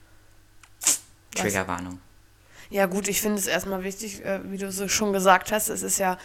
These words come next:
Speaker 1: für die, die momentan vielleicht das auch betrifft,
Speaker 2: Mhm.
Speaker 1: kann ja sein,
Speaker 2: Mhm.
Speaker 1: ähm, hoffen wir, dass wir das allfassend so ein bisschen besprechen können, einfach das Thema, dass vielleicht sich auch die Leute ein bisschen was rausziehen können.
Speaker 2: Ja.
Speaker 1: Es ist jetzt so ein komplett,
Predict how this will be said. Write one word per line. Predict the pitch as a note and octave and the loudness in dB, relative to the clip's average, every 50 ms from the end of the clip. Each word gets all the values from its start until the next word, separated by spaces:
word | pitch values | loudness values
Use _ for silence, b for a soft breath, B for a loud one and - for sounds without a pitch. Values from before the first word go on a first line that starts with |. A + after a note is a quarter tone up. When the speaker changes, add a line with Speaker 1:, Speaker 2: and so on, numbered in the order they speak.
| B B B B B B B B B B B | B B B B B B B B B B B
Speaker 1:
für | - - A3+ | -6 -4 0
die, | F#3+ A3+ A3+ | 2 2 2
die | G3 G#3+ G3+ G3 | 2 2 0 2
momentan | F3+ F#3 F#3 F3+ F3+ F#3 F#3 F#3+ F#3 | 2 2 2 2 0 0 0 -2 -2
vielleicht | F#3 - F#3+ F#3 - | -2 -4 -6 -6 -6
das | F3 - | -4 -2
auch | - - | -4 -4
betrifft, | - - F#3+ - - A#3+ B3 D4 - - - - | -4 -6 -4 -2 0 2 2 2 2 -2 -6 -4
Speaker 2:
Mhm. | G#3+ G#3+ G3+ G3+ G3+ | -2 0 2 2 2
Speaker 1:
kann | F#3+ F#3 E3+ | 2 0 0
ja | E3 E3 | 0 0
sein, | E3 - D3+ E3 G#3 C4+ D4 - - | 2 4 4 4 4 2 0 -2 -2
Speaker 2:
Mhm. | G#3+ G#3 G#2 G2+ G2 G2 G2+ G#2 G3+ - | 0 0 2 0 0 -2 -4 -4 -2 2
Speaker 1:
ähm, | - G#3 G#3 G3+ G3 G3+ G3+ G3 G3 G3+ - - - - - - - - | 4 6 6 6 6 4 2 -2 -4 -6 -10 -16 -20 -20 -20 -20 -6 2
hoffen | - A#3 B3 - B3+ A3+ | 4 4 6 6 4 2
wir, | G3+ A3 A#3 A3+ | 4 4 6 6
dass | G#3 G3+ G3+ - - | 6 6 4 4 2
wir | G3 G3 G3 | 2 2 2
das | F3+ F3 F3+ - | 2 2 0 4
allfassend | - - F#3 G3+ G3 - G#3+ G#3+ G#3+ G#3+ G#3 - | 6 6 6 6 6 4 4 4 4 2 0 -2
so | G3 | -2
ein | G3 | -2
bisschen | F#3+ F#3+ - G3+ F#3 | 0 2 2 2 2
besprechen | F#3+ F#3 - - D#4 D4+ E4+ D4+ | 2 2 4 6 6 6 6 6
können, | - C4+ C4 | 6 6 6
einfach | - A3 A#3+ A#3 - A#3 | 6 6 6 4 0 -2
das | - A#3 G#3+ - | -2 -2 0 0
Thema, | - A#3+ A3+ G#3+ G#3+ G3 | 2 2 4 4 4 4
dass | - F#3+ - - | 4 2 2 0
vielleicht | - - G#3+ G3+ G3+ - | 0 2 2 2 2 2
sich | - F#3+ G#3 | -2 -2 -2
auch | F#3 - | -4 -2
die | - F#3 | -2 0
Leute | F3 F#3 F#3 - | 0 0 0 0
ein | F3 | -2
bisschen | F3 - - F3 | -4 -2 -2 -2
was | E3+ - - | -2 -2 0
rausziehen | F3 D#3 - - - - | 0 0 0 -2 -4 -4
können. | - - - E3+ - - - | -6 -8 -8 -10 -12 -6 -4
Speaker 2:
Ja. | - G#2+ B B B B B B | -4 -4 B B B B B B
Speaker 1:
Es | - - - | -6 -4 -2
ist | - - | 0 0
jetzt | G#3+ G3+ G3 - | 0 0 -2 -2
so | F#3+ | -2
ein | F#3 F#3 F#3+ F#3 | -2 -2 -2 -4
komplett, | F#3 G3+ G3 F#3+ - A3+ A3 G#3+ - - - - | -4 -6 -8 -6 -4 -4 -4 -4 -4 -8 -10 -10